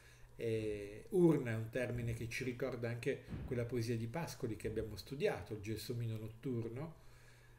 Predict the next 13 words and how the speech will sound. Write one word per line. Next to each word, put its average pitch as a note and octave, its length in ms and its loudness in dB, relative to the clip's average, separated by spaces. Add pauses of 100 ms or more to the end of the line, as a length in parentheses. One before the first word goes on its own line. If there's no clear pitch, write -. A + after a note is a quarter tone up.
(200)
e B2 120 -8
dunque B2 520 2
è - 100 -2
un C#3 140 2
luogo C#3+ 260 8
di B2+ 200 4
riparo, A#2+ 540 2
di A2 140 2
protezione A2+ 840 0
questa A2+ 280 -4
buca, A2+ 460 -2 (360)
perché A#2 400 -4
probabilmente B2+ 1160 0